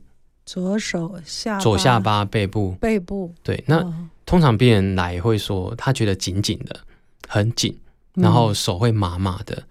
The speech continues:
Speaker 2: 那或是背部会痛、会闷，像石头压住。他不会跟你说“我像刀在刺”，不会。
Speaker 1: 没有那么严重。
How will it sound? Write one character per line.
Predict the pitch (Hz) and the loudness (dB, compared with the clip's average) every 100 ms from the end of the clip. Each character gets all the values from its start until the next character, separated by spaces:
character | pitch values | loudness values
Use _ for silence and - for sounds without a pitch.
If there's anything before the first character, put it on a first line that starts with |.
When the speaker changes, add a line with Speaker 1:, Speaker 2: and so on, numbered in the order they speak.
| - - - - - | -20 -20 -20 -20 -4
Speaker 2:
那 | 120 113 104 98 | 2 2 2 0
或 | 101 127 | 2 2
是 | 123 | 2
背 | 123 113 | 2 2
部 | 98 104 | 2 -2
会 | 98 | -4
痛、 | - - 98 - _ _ | -6 -10 -10 -12 _ _
会 | - 120 | 0 0
闷， | 110 110 107 101 - - | 4 4 4 2 -8 -6
像 | - 127 | 0 2
石 | - 98 | 2 0
头 | 98 | 0
压 | 95 95 95 | 0 0 -2
住。 | - 101 - _ _ _ _ | -4 -8 -10 _ _ _ _
他 | - 151 | -2 2
不 | 139 | 4
会 | 135 | 4
跟 | 139 | 4
你 | 113 | 2
说 | 92 113 104 101 - | 0 -2 0 -2 -4
“我 | 98 | -2
像 | 120 113 | 0 2
刀 | 110 107 | 2 2
在 | 104 | 0
刺”， | - - 101 87 | 0 -2 -4 -6
不 | - | -2
会。 | 95 90 - | 0 0 2
Speaker 1:
没 | 233 | 4
有 | 254 | 4
那 | 208 | 2
么 | 202 | -2
严 | 185 170 180 | -2 -2 -4
重。 | 220 202 | -4 -4